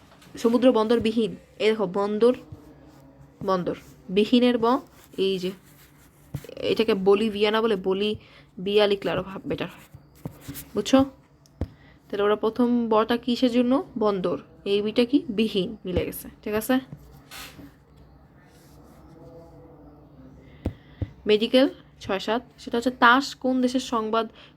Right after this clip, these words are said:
সংস্থা? সেটা হচ্ছে রাশিয়া, এবং মিল আছে, দুটাতেই স আছে। রাশিয়া, তাস, আর কোথায় স দেখতে পাইতেছি না, তো একটু পড়বা,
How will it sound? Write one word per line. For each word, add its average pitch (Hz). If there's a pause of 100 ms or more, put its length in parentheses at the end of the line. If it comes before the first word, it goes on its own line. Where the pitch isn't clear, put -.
সংস্থা? 214
সেটা 226
হচ্ছে 226 (120)
রাশিয়া, 190 (120)
এবং 208
মিল 220
আছে, 220
দুটাতেই 208 (100)
স - (240)
আছে। 220 (1200)
রাশিয়া, 226 (140)
তাস, 214 (340)
আর 202
কোথায় 214
স - (160)
দেখতে 202
পাইতেছি 196
না, 214 (640)
তো -
একটু 214
পড়বা, 208